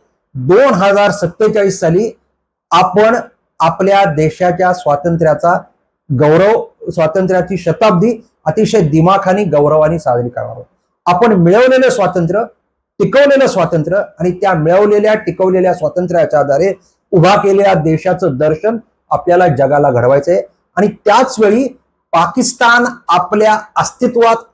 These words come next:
असेपर्यंत भारत विरोधी कारवाया करणार आहेत.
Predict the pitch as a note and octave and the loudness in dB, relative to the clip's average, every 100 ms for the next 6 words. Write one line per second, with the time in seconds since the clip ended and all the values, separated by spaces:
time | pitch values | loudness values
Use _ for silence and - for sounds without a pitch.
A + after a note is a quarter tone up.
0 | - E3 G3 F3+ F3 F3+ F#3 A#3 A#3 _ | -6 -4 -2 0 0 0 0 -2 -4 _
1 | _ - C3 C#3+ F#3 - - D#3 D#3 D3 | _ -6 -2 2 2 0 -2 -2 0 0
2 | D#3+ C#3 B2+ B2+ B2+ B2+ - A#2+ B2 C#3+ | -2 -2 0 0 0 -2 -2 0 0 0